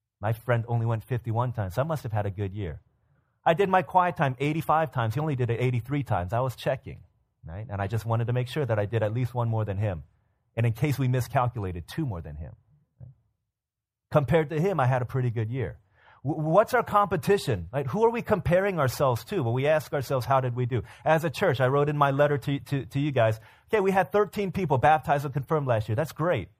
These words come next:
New members, right? People completing our Harvest two oh one class. And they talk about in our presbytery, in our denomination, right? Churches are hemorrhaging people. Is that our rubric? Right? Compared to other churches in our denomination, we're doing pretty good, so it must have been a good year.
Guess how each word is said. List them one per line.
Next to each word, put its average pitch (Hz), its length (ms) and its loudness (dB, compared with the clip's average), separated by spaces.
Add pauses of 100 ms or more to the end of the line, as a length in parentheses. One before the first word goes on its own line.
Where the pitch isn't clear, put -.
(220)
New 151 180 2
members, 160 540 0 (180)
right? 139 140 -2
People 175 260 0
completing 156 500 -2
our 143 200 2 (220)
Harvest 147 360 2
two 156 160 -2
oh 147 40 2
one 143 220 0
class. 139 520 -6 (1300)
And 151 140 4
they 151 60 4
talk 165 280 6
about 156 200 6
in 156 100 2
our 147 80 6
presbytery, 127 880 0
in 139 120 0
our 139 120 4
denomination, 143 800 0
right? 120 220 -4
Churches 143 420 0
are 117 160 2
hemorrhaging 165 580 0
people. 110 480 -4 (840)
Is 147 220 2
that 196 160 6
our 240 140 6
rubric? 170 460 2 (180)
Right? 156 140 2
Compared 170 360 2
to 180 100 4
other 170 180 4
churches 180 420 0
in 175 80 2
our 170 80 4
denomination, 156 640 2
we're 180 100 4
doing 175 200 0
pretty 165 220 0
good, 147 220 0
so 156 60 0
it 147 40 2
must 156 180 0
have 156 80 -4
been 151 80 0
a 143 60 0
good 135 240 -2
year. 127 320 0